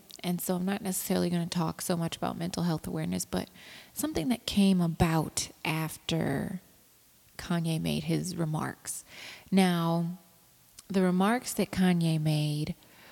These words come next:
were about, um, uh, slavery and how, uh, black people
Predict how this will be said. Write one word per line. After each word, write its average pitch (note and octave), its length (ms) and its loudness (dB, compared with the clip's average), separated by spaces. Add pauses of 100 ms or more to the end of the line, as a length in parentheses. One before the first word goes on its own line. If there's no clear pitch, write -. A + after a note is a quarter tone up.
(280)
were D#3+ 500 4
about, D3+ 680 0
um, - 520 -6 (1700)
uh, F#3+ 420 -8 (200)
slavery E3+ 680 -2 (1000)
and D#3+ 560 6
how, D#3 720 2 (100)
uh, D3+ 560 -2 (920)
black F3+ 280 4
people D#3+ 680 2